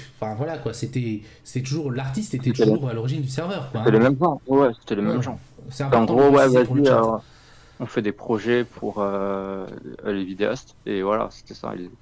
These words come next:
Speaker 1: Ok, et concrètement, comment ça s'est passé ? Comment, raconte-nous l'escalade.
Speaker 2: Bah, concrètement,
Speaker 1: Vous allez
Speaker 2: euh,
Speaker 1: voir les
Speaker 2: en fait,
Speaker 1: méthodes.
Speaker 2: alors, au début, en fait, t'a-, t'a-, t'arrives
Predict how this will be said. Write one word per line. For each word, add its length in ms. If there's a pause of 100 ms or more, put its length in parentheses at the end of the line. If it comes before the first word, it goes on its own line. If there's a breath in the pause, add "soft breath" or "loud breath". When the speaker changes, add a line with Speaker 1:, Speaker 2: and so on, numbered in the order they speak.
Speaker 1:
Ok, 220
et 160
concrètement, 500
comment 220
ça 100
s'est 160
passé ? 300
Comment, 760 (260 soft breath)
raconte-nous 380
l'escalade. 560 (840)
Speaker 2:
Bah, 180
concrètement, 720
Speaker 1:
Vous 80
allez 100
Speaker 2:
euh, 40
Speaker 1:
voir 120
les 60
Speaker 2:
en 60
fait, 180
Speaker 1:
méthodes. 180 (720)
Speaker 2:
alors, 240
au 80
début, 320
en 100
fait, 540
t'a-, 180
t'a-, 220
t'arrives 500